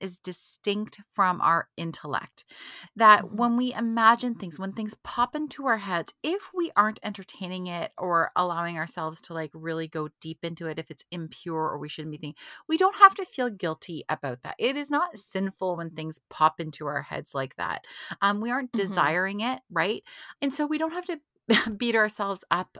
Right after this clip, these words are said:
Speaker 1: over these thoughts that pop in our head. And I'm saying this because this has happened to me so many times. As you guys know, I lived a very worldly life, um, before coming into
Speaker 2: Mm.
Speaker 1: the church. And so oftentimes, whether it's through dreams or my mind wandering,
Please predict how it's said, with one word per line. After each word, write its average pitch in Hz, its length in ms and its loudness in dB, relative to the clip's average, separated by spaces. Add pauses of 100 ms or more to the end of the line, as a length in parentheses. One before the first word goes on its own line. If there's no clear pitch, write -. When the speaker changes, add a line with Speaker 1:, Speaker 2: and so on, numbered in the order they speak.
(140)
Speaker 1:
over 175 320 -2
these 170 240 -10
thoughts 175 300 -4
that 170 160 -6
pop 170 200 -8
in 165 80 -10
our 160 60 -6
head. 170 200 -8
And 214 140 0
I'm 254 120 0
saying 311 200 -2
this 359 140 -10
because 208 320 -2
this 208 240 -6
has - 60 -12
happened 214 260 -6
to 190 60 -8
me 185 100 -8
so 196 320 0
many 185 180 -4
times. 147 280 -8
As 175 160 -8
you 180 40 -8
guys 175 240 -6
know, 180 160 -2
I 175 140 0
lived 165 240 -4
a 165 60 -4
very 180 580 2
worldly 147 480 0
life, 147 400 -6 (420)
um, 170 220 2
before 180 280 -4
coming 160 320 -6
into 170 160 -6
Speaker 2:
Mm. 180 40 -8
Speaker 1:
the 156 60 -10
church. 180 440 -10
And 185 180 -6
so 175 380 -2 (360)
oftentimes, 180 480 2
whether 170 200 -2
it's - 160 -10
through 165 220 -14
dreams 208 580 -6
or 165 140 -4
my 147 160 -6
mind 156 420 -8
wandering, 214 560 -2